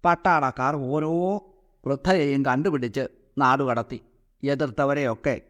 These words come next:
കൊന്നുകളഞ്ഞു. ഏതോ ഒരു മകൻ മാത്രം തൻ്റെ വൃദ്ധനായ പിതാവിനെ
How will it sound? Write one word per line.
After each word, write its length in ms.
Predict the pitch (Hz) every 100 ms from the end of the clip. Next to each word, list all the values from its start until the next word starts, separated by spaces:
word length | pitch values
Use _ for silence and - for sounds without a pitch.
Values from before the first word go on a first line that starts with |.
| _
കൊന്നുകളഞ്ഞു. 580 | - 127 139 113 110 113 - _ _ _ _ _ _ _ _ _ _ _ _ -
ഏതോ 300 | 175 180 202 220
ഒരു 480 | 190 190 196 - - 156
മകൻ 260 | 156 175
മാത്രം 440 | 165 151 151 151 113 _ _ _ 143
തൻ്റെ 260 | 151 160
വൃദ്ധനായ 540 | 147 151 185 196 156 151
പിതാവിനെ 520 | 147 135 143 147